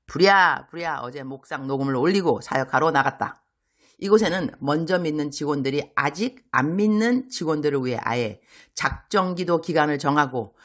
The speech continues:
그들의 이름까지 다 나에게 주고 그리고 어제 신우회 예배를 드린 것이었다. 회사를 갖고 있는 씨이오가 직원들의 영혼이 구원되기를 이렇게 간절히 원하고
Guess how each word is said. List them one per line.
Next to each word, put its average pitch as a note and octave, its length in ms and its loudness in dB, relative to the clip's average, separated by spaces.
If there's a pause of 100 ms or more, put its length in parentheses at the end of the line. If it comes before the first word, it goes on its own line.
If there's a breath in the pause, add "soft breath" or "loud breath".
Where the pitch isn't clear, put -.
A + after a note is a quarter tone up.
(140 soft breath)
그들의 F3 460 2
이름까지 G#3+ 720 2
다 B2 180 -8
나에게 B2 420 -2
주고 F3 460 0 (220 soft breath)
그리고 F3 520 4
어제 C3 380 0
신우회 F#3 540 -2
예배를 C#3 340 0
드린 F3 240 2
것이었다. - 540 -6 (1300)
회사를 A#3 280 6
갖고 G3 240 0
있는 F3 220 -4
씨이오가 E3 680 -4 (320)
직원들의 F3+ 640 2
영혼이 D#3 320 2
구원되기를 D3 640 0
이렇게 G3+ 380 2
간절히 D#3 520 2
원하고 C#3+ 600 2